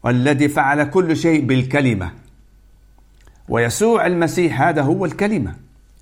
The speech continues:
كلمة الله. الكلمة كما مكتوب لنا في الإنجيل يوحنا، الكلمة صارت جسدًا وعاش حولنا ونما حولنا،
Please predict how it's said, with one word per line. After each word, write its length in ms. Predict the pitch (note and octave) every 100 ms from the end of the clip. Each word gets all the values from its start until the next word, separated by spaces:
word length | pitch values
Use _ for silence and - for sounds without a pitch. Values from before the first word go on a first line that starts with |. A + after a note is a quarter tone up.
| -
كلمة 300 | F3 F#3 E3
الله. 480 | E3 F3+ A3 A#2 D#2+ - - - - - - - - -
الكلمة 580 | B2+ C3 G3 F#3+ F#3+
كما 280 | F3+ F#3+ E3+
مكتوب 420 | D3+ D3 - D3+
لنا 260 | C3 D#3 D3
في 120 | B2+
الإنجيل 760 | C#3 - B2 G#2+ C3+ C3+ A#2+ - - - -
يوحنا، 600 | A2+ A#2 F3 C#3 G2+ E2+ - -
الكلمة 600 | B2 - D#3 E3 D#3+ D#3+ - - - - - - - -
صارت 680 | - D#3 D#3+ D#3+ D#3+ - - -
جسدًا 640 | G2 A#2+ E3+ D#3+ G#2+ F2+ - - _ - _ - -
وعاش 440 | G2+ B2 C#3 C3
حولنا 580 | - F3 E3 A#2+ G2 F2 - - - _ _ _ _ _ - -
ونما 680 | A#2+ B2+ D3 D#3+ D#3 D3 -
حولنا، 540 | - D3 E3 A#2 G2+